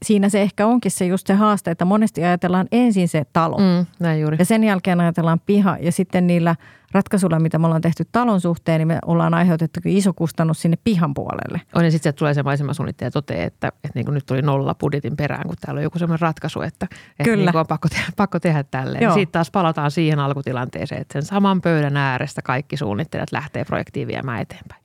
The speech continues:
Speaker 1: Kyllä, ja rinneratkaisuissa just se, että sit jos, jos meillä on vaikka tilaa käsitellä niinku rinteen terassointia niin, että me selvitään niinku, ö, me laitetaan vähän useampi muuri, mut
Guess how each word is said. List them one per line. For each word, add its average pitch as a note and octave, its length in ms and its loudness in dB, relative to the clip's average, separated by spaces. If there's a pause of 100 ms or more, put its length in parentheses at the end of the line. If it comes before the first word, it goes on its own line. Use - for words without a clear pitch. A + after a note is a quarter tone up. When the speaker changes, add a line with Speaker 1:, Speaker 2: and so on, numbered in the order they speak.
Speaker 1:
Kyllä, F#3 300 2
ja F#3+ 140 4
rinneratkaisuissa F3+ 920 0
just F3+ 280 0
se, F#3+ 160 2
että F3 180 -2
sit F#3+ 240 0
jos, F#3+ 260 2
jos A#3 220 0
meillä A3 220 4
on D#3 60 0
vaikka D#3+ 260 -2
tilaa F3 320 2
käsitellä D#3 600 0
niinku E3 280 2
rinteen E3 520 2
terassointia D#3+ 720 0
niin, F3 320 4
että D#3 160 -2
me E3 60 2
selvitään E3 560 0
niinku, D#3+ 240 0 (640)
ö, D#3+ 320 2
me E3 160 2
laitetaan E3 440 0
vähän F3 180 2
useampi G3+ 540 2
muuri, D#3+ 500 2 (180)
mut E3 200 0